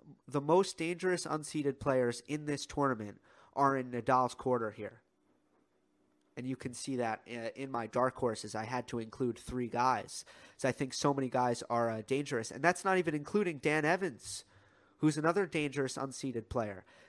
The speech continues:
This is the quarter of the unseeded players when it comes to the, the most dangerous unseeded players in the draw. Uh, then, after the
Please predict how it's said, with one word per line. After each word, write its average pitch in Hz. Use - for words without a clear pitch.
This 208
is 233
the 196
quarter 202
of 165
the 147
unseeded 151
players 107
when 123
it 117
comes 135
to 123
the, 117
the 120
most 120
dangerous 120
unseeded 107
players 107
in 104
the 104
draw. 98
Uh, 139
then, 202
after 220
the 170